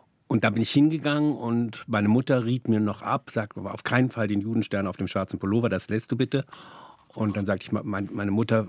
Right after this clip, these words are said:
hat Majdanek überlebt.“ Sagte, „Du musst keine Angst haben, das, die Zeiten haben sich geändert.“ Und dann stand ich da im Audimax und das war so ein linker Antisemitismus zu dieser Zeit.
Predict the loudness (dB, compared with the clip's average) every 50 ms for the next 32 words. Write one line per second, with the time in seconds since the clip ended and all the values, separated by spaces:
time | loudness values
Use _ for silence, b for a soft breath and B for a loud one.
0 | -4 -10 -10 -8 -8 -6 -4 -2 0 0 2 2 4 4 2 2 0 -2 -2 0
1 | 0 0 0 -2 -4 _ B B B B B B B B B -8 -4 -2 0 0
2 | 0 -2 -4 -4 -4 -2 -2 -4 -4 -2 0 0 0 0 -2 -4 -8 -8 -6 -2
3 | 0 0 0 0 0 -2 -2 -4 -4 -4 -2 0 2 2 2 0 -2 -6 -12 B
4 | B B B B B B B B _ -2 0 2 2 2 0 0 2 2 2 2
5 | 2 2 2 2 2 2 0 0 2 2 4 4 4 2 2 -2 -6 -8 -10 -12
6 | -10 -8 -6 -6 -2 0 2 2 4 4 4 4 6 6 4 4 2 0 -2 -2
7 | -2 -4 -2 -2 -2 -2 -2 -4 -6 -4 -4 -6 -6 -4 -4 -4 -2 0 -2 -2
8 | -2 -2 -2 -2 -2 -4